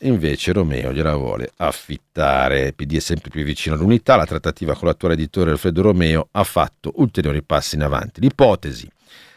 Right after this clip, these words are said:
sul tavolo è che Romeo affitti con un lungo contratto, quattro più quattro, il quotidiano ai Dem, che alla fine del periodo potranno riscattarlo. La formula è quella del rent to buy,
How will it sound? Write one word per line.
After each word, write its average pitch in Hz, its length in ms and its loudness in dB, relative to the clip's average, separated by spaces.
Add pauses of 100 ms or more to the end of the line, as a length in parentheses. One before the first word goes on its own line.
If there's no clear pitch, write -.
sul 165 260 0
tavolo 117 340 4
è - 20 0
che 117 120 -4
Romeo 120 260 2
affitti - 500 -2
con 80 160 -6
un 90 140 0
lungo 139 320 2
contratto, - 600 -4
quattro 117 420 2
più 165 140 -4
quattro, 80 600 -4
il 117 180 -6
quotidiano 95 540 0
ai 78 120 -2
Dem, 82 600 0
che 80 100 -8
alla 90 160 0
fine 98 240 -4
del 80 160 -4
periodo 71 360 -6
potranno 60 520 -6 (460)
riscattarlo. 85 840 0
La 78 140 2
formula 120 380 2
è - 40 0
quella 110 220 2
del 90 320 2
rent 135 360 0
to 131 120 -2
buy, 60 460 2